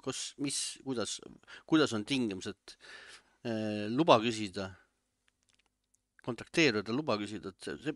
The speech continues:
see päris ei käi niimoodi, et ma võtan mingi mängu ja hakkan, hakkan tegema. Kui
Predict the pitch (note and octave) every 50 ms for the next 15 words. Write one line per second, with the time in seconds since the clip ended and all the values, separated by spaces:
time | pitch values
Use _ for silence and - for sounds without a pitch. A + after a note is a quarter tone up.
0 | - D3 E3 F3+ F3+ G3+ F#3 C3 A2+ B2+ A#2 C3+ C#3 B2 A2 A2 A2 G#2+ G2+ F#2
1 | F#2 E2+ G#2 - - _ - B2 A#2+ B2 D#3 - - A2+ G2+ G2 F2 G#2 G#2 G2
2 | G2 B2 D3+ D3+ B2+ G2+ G2 F#2+ F#2+ F#2+ - _ - E2+ E2 - - A2 - _
3 | - F#2+ F2 G2+ F#2 F2 E2+ - E2 E2+ F2 F#2 - - - - - _ _ _
4 | - - - - - - - - - - - _ _ _ _ _ - - D#3+ F3